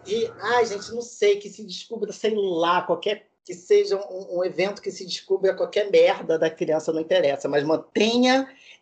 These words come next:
é, é, essa festividade breguíssima em torno de um mistério a ser revelado, que eu amo. Não precisa, vamos tirar a gravidez, vamos, sei lá,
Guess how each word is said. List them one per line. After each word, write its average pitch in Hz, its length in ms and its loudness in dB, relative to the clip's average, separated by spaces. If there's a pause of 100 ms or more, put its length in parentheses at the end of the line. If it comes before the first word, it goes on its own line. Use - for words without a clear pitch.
é, 170 500 -6
é, - 20 6
essa 170 200 2
festividade 170 760 2
breguíssima 165 1120 0 (200)
em 170 140 -2
torno 185 340 2
de 175 100 0
um 185 80 0
mistério 190 640 4
a 190 60 6
ser 196 200 0
revelado, 160 1080 2 (300)
que 208 100 0
eu 180 160 4
amo. 139 400 -2 (100)
Não 226 120 -2
precisa, 247 520 0 (140)
vamos 294 220 2
tirar 262 160 0
a - 20 0
gravidez, 185 680 0
vamos, 220 200 -6
sei 240 140 0
lá, 170 500 0